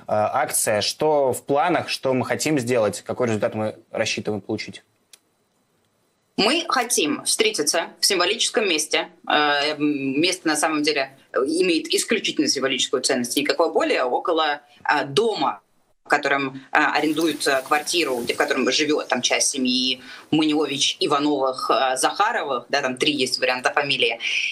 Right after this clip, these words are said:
Speaker 2: и, э, сказать свое «нет» и сказать свое «фи» на тему того, что, э, несмотря на, э, четырнадцать месяцев войны, жулики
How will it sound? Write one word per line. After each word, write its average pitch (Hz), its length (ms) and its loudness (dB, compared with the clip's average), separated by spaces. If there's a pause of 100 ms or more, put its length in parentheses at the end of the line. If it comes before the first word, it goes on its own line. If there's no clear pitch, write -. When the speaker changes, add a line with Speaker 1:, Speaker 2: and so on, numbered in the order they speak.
(160)
Speaker 2:
и, 208 480 2
э, 160 400 0
сказать 214 480 -2
свое 208 300 0
«нет» 175 280 0
и 320 40 -2
сказать 233 400 0
свое 214 320 0
«фи» - 240 0
на 214 100 0
тему 214 300 -2
того, 254 340 2
что, 240 480 0 (260)
э, 165 720 2
несмотря 185 540 0
на, 170 360 0 (320)
э, 156 260 2 (520)
четырнадцать 175 500 0
месяцев 160 360 0
войны, 175 480 0
жулики 160 560 0